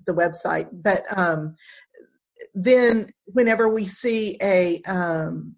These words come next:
somebody in need, whether it, it has to be a one degree of separation, it needs to be somebody we know. It can be family,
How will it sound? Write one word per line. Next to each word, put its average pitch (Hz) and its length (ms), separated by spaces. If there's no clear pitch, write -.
somebody 208 520
in 180 140
need, 202 560
whether 240 480
it, - 160
it 247 500
has 277 320
to 285 100
be 247 180
a 220 120
one 226 320
degree 208 400
of 190 120
separation, 175 600
it 190 80
needs 208 240
to 196 60
be 190 120
somebody 190 460
we - 100
know. 170 100
It 180 140
can 180 120
be 160 140
family, 262 640